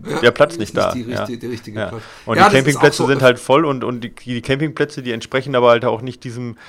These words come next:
Speaker 2: diesem, äh, Freiheitsgefühl, das die Leute haben wollen. Die wollen halt mit ihrem Camper los und wollen halt irgendwo in der Natur stehen und wollen halt alleine sein und, aber das verträgt sich halt mit der Masse nicht. Das funktioniert bei einem
Speaker 1: Nee,
Speaker 2: halt,
Speaker 1: eben.
Speaker 2: aber es funktioniert halt nicht bei der Masse, die gerade hier Urlaub gemacht hat.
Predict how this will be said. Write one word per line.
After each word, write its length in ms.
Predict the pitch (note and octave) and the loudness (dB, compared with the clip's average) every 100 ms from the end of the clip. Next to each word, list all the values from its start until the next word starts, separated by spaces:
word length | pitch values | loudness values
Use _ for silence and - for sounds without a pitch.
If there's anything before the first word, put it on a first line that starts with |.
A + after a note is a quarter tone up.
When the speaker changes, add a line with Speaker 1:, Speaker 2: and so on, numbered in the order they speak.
| - B2 | -18 -12
Speaker 2:
diesem, 720 | A2 A2+ A2+ G#2+ - - G2 | -8 -8 -8 -10 -14 -16 -10
äh, 180 | G#2 A2 | -8 -4
Freiheitsgefühl, 840 | - B2 B2+ B2 - - C3 B2 | 2 4 4 -2 -10 -8 -8 -6
das 180 | A#2 - | -8 -8
die 100 | A#2+ | -2
Leute 260 | A#2+ A#2+ | -2 0
haben 220 | A2+ C3 B2+ | 2 2 2
wollen. 220 | G2+ G2+ | -4 -4
Die 80 | G2+ | -4
wollen 180 | A2 | -4
halt 200 | A2+ A2+ | -2 -4
mit 100 | G#2 G#2+ | -6 -10
ihrem 160 | G#2+ | -10
Camper 400 | - C3+ C#3+ C#3 | -8 -6 -2 -2
los 300 | C3 C#3 D3+ | 0 -4 -6
und 160 | B2 A2 | -8 -6
wollen 160 | A#2 | -4
halt 160 | A#2 G#2+ | -4 -6
irgendwo 300 | C3+ C3 B2 | -10 -8 -6
in 120 | A#2+ | -6
der 100 | A#2+ | -6
Natur 240 | A2+ C#3 C#3+ | -8 -8 -10
stehen 300 | - C#3 C3 | -8 -8 -8
und 160 | A2+ | -6
wollen 160 | A#2 B2 | -6 -4
halt 140 | A#2 | -4
alleine 400 | - G2+ B2+ C#3 | -6 -6 -6 -6
sein 260 | B2+ C3+ B2+ | -4 -6 -6
und, 140 | A2+ - - - | -12 -14 -20 -20
aber 120 | - G#2+ | -8 -6
das 140 | A2+ | -4
verträgt 400 | G2+ - C#3 - | -6 -6 -8 -8
sich 160 | - C3+ | -6 -4
halt 220 | B2+ - | -4 -6
mit 160 | A#2+ | -4
der 80 | A#2 | -2
Masse 260 | A#2+ C#3+ A2 | -2 -4 -6
nicht. 300 | G2 - G#2+ | -12 -14 -14
Das 120 | - _ | -14 _
funktioniert 460 | - A2+ A#2+ A#2 | -16 -12 -12 -4
bei 160 | A2+ - | -4 -2
einem 300 | A2 C#3 C#3 | -2 0 2
Speaker 1:
Nee, 40 | |
Speaker 2:
halt, 140 | C3+ A2+ | 2 2
Speaker 1:
eben. 80 | A2+ | -2
Speaker 2:
aber 140 | A#2 | -2
es 80 | A#2 | -4
funktioniert 400 | - A#2 B2 A#2+ | -6 -12 -10 -8
halt 120 | A2+ | -8
nicht 120 | A2 | -8
bei 80 | - | -8
der 100 | G#2+ | -8
Masse, 260 | G#2+ A#2+ A2 | -6 -8 -10
die 100 | G2+ | -12
gerade 300 | F#2 F#2+ F#2+ | -10 -10 -10
hier 180 | F#2+ G2+ | -12 -10
Urlaub 260 | G2+ G2+ | -6 -6
gemacht 360 | - F#2+ F#2+ - | -8 -12 -12 -14
hat. 120 | F#2 | -18